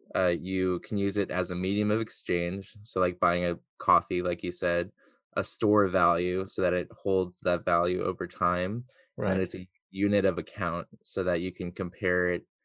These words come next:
Speaker 1: to other, like, uh, prices. And Bitcoin right now, s-, um, has the store value function.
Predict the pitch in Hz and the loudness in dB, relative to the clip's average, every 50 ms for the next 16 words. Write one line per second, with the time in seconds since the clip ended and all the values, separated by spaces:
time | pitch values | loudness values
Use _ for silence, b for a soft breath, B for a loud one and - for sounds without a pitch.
0 | _ _ _ _ _ - - 98 98 92 92 90 87 - _ - 90 90 - - | _ _ _ _ _ -8 -2 0 0 2 2 0 -2 -4 _ -4 -4 -2 -2 -2
1 | 82 85 87 82 - - - 92 85 82 - 85 85 90 90 - - _ b b | -2 -2 -2 -4 -6 -2 0 0 0 0 -4 -6 -6 -6 -8 -10 -16 _ b b
2 | b b b b b b _ - 101 98 98 98 95 92 90 - - - _ - | b b b b b b _ -2 0 2 2 2 0 -2 -4 -8 -14 -16 _ -16
3 | 90 98 _ - 107 107 95 - - 113 104 101 98 98 95 92 92 95 92 - | -16 -12 _ 2 2 2 2 0 -4 -2 0 0 0 0 -2 -4 -4 -6 -8 -8
4 | _ - 95 92 90 90 92 90 90 90 87 87 87 90 - _ _ _ _ _ | _ 0 0 0 2 2 2 2 4 4 4 4 2 0 -4 _ _ _ _ _
5 | _ _ _ - - _ _ - 101 95 92 90 85 90 104 98 92 92 95 95 | _ _ _ -18 -18 _ _ 0 0 2 2 2 0 0 0 0 0 0 0 -4
6 | 92 87 - - 98 98 98 95 90 87 92 85 85 90 92 95 98 101 101 - | -4 -4 -2 -2 2 2 4 2 2 2 2 4 4 4 4 4 2 2 0 2
7 | - 104 104 104 - - 117 110 113 117 120 120 | 0 0 0 0 -4 -4 -4 -4 -2 -4 -4 -6